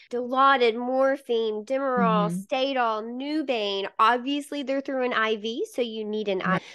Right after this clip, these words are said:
Speaker 1: I-, um, what
Speaker 2: Mm-hmm.
Speaker 1: else do we need to know about I V medications?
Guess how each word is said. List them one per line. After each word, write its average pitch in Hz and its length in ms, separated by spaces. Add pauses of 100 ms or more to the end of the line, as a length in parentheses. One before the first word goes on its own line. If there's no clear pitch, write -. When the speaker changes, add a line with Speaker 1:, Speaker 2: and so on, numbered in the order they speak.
Speaker 1:
I-, 262 240
um, 254 280
what 175 380
Speaker 2:
Mm-hmm. - 20
Speaker 1:
else 349 200
do 330 120
we 330 100
need 311 200
to - 120
know 277 160
about 262 260
I 247 200
V 269 160
medications? 190 840